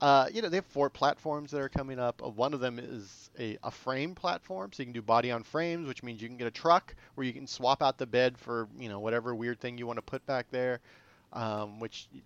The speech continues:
which is, uh, sort of exciting for the trucking industry. They have a, you know, a Ram fifteen hundred coming. They, they got a lot of news coming out, and they're spending a ton of money before twenty twenty-five.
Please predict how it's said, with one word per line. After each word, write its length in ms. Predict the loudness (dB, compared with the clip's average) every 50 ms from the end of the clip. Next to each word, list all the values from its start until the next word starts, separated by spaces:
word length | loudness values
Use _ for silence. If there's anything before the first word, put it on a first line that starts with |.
| -16 -14 -12 -10
which 220 | -10 -10 -10 -10 -10
is, 260 | -12 -12 -12 -14 -12
uh, 280 | -8 -6 -6 -6 -6 -10 -14 _ _
sort 180 | -6 -4 -4 -2
of 60 | -4
exciting 340 | -2 -2 -2 0 -2 -2 -6
for 400 | -8 -6 -6 -6 -6 -6 -8 -10 -14
the 80 | -16 -10
trucking 300 | -4 -4 -4 -4 -4 -8
industry. 460 | -8 -8 -10 -10 -8 -6 -6 -4 -4
They 80 | -4 -4
have 100 | -4 -4
a, 100 | -6 -8 -12 -18
you 60 | -18 -16
know, 120 | -16 -14
a 40 | -14
Ram 240 | -12 -12 -12 -12 -12
fifteen 280 | -12 -14 -14 -14 -12 -6
hundred 280 | -4 -2 -2 -2 -2 -2
coming. 480 | 0 0 0 0 -2 -4 -4 -6 -8 -12 -16 -20 -20 -20 -18 _ -10
They, 80 | -8 -4
they 120 | -2 0
got 160 | 0 2 4
a 40 | 4
lot 200 | 4 6 6 4
of 80 | 4 2
news 260 | -2 -2 -2 -4 -4
coming 260 | -2 -2 -2 0 0
out, 260 | 0 2 2 2 2 0
and 100 | -2 -4
they're 80 | -6
spending 320 | -6 -6 -6 -4 -4 -2 -2
a 120 | -2 -2 -4 -8 -18 -16 -16 -8 -4
ton 420 | 0 2 4 4 4 4 2 2
of 120 | 0 -2 0
money 300 | 2 2 2 2 0 -2
before 280 | -4 -6 -6 -6 -6
twenty 280 | -6 -4 -6 -6 -6 -6
twenty-five. 680 | -6 -8 -8 -8 -6 _ -2 -2 0 0 -2 -4 -6